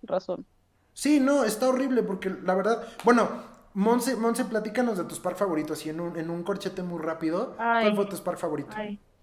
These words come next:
Speaker 1: A mí en lo personal, el de Lazos, porque, eh, tengo un,
Speaker 2: <laughs>
Speaker 1: un sobrinito que,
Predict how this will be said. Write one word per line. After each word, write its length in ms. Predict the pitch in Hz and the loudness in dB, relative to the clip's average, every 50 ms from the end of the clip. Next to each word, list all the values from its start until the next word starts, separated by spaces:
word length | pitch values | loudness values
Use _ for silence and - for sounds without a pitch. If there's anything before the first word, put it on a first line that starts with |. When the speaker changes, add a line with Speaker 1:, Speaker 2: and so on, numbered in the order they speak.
| _ - _ _ _ _ _ _ _ _ _ _ _ | _ -20 _ _ _ _ _ _ _ _ _ _ _
Speaker 1:
A 100 | - 233 | -2 0
mí 320 | 240 247 262 277 294 330 392 | 4 4 6 6 6 4 2
en 140 | 392 370 | 2 4
lo 80 | 294 277 - | 2 2 2
personal, 720 | 226 214 - - 220 214 214 220 233 247 269 277 277 - - | 0 -6 -4 -6 -6 -6 -4 -2 -2 0 0 -2 -2 -4 -6
el 160 | 202 196 190 | -6 -6 -4
de 260 | 185 185 180 180 - _ | -4 -4 -4 -4 -6 _
Lazos, 600 | - 220 208 202 190 196 202 - 262 277 330 349 - _ _ _ _ _ _ | -2 2 4 4 4 4 2 2 2 2 2 2 -2 _ _ _ _ _ _
porque, 640 | - 196 - _ - 190 185 180 175 170 175 - 147 143 - - _ _ - | -12 -12 -12 _ -6 -4 -4 -4 -4 -6 -8 -10 -12 -18 -20 -20 _ _ -6
eh, 320 | 196 196 190 185 185 185 - | -4 -2 -2 -2 -2 -4 -2
tengo 220 | 196 202 202 202 220 | -2 0 2 2 2
un, 600 | 220 220 220 226 226 226 226 214 202 185 - - _ _ _ _ _ _ _ _ _ _ _ | 2 2 2 2 0 0 0 0 -2 -4 -6 -10 _ _ _ _ _ _ _ _ _ _ _
Speaker 2:
<laughs> 260 | _ _ _ _ _ | _ _ _ _ _
Speaker 1:
un 140 | 247 247 240 | 4 6 6
sobrinito 540 | 269 285 285 247 240 226 214 - 220 214 | 6 6 6 4 2 0 0 0 -2 -2
que, 460 | - - 202 196 190 180 175 165 - | 0 -2 -2 0 0 0 -2 -4 -6